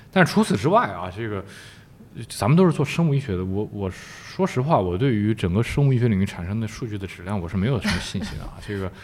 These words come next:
Speaker 1: 我倒不是说都是造假啊，但是就是一，基于这个研究系统的高度复杂性，那这些研究的信息当 feed 到一个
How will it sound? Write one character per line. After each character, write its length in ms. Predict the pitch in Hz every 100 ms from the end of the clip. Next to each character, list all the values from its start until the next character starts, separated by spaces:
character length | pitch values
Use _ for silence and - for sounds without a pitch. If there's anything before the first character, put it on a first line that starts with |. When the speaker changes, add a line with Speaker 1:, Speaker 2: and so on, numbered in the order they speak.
| - -
Speaker 1:
我 80 |
倒 100 | 127
不 120 | 185 175
是 20 |
说 100 | 180
都 80 | 196
是 140 | 202
造 100 | -
假 120 | 98 -
啊， 140 | - 85
但 160 | 123 127
是 80 | 123 - - - - -
就 160 | 151
是 100 | 139
一， 180 | 131 165 180
基 200 | - 233
于 120 | 151
这 120 | 165
个 140 | 139 123
研 280 | 117 113
究 100 | 135
系 140 | 156 156
统 160 | 110
的 300 | 101 117 120 120
高 160 | - 170
度 140 | 160
复 180 | 123 -
杂 140 | 90 101
性， 280 | - 107
那 160 | 117 123
这 260 | 120 - 151
些 40 |
研 180 | 143 131
究 120 | 147
的 320 | 143 131 123
信 340 | 123 - - 147
息 240 | - 143 143 - -
当 160 | - 160
feed 320 | 165 - 156
到 160 | 139 127
一 100 | 131
个 200 | 143